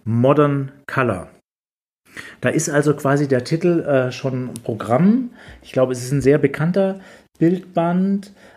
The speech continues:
auch wenn er ähnlich wie deiner relativ jung ist. Also Modern Color wurde zweitausendsiebzehn, ähm, auf den Markt gebracht und es ist quasi die Monographie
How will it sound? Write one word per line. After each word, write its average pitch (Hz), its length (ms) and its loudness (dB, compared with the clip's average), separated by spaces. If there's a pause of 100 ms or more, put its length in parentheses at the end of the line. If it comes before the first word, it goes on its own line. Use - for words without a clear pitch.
auch 131 320 -6
wenn 151 320 0
er 147 440 0
ähnlich 202 400 2
wie 160 100 0
deiner 165 600 0
relativ 156 300 -2
jung 156 260 2
ist. 110 240 -4
Also 117 460 0
Modern 147 320 0
Color 160 320 0
wurde 139 260 2
zweitausendsiebzehn, 147 1300 0 (640)
ähm, 131 540 2
auf 117 140 -4
den 120 120 0
Markt 117 280 0
gebracht 170 500 -6 (520)
und 131 460 0 (360)
es 120 120 -2
ist 123 140 -2
quasi 123 260 2
die 120 120 0
Monographie 117 720 -2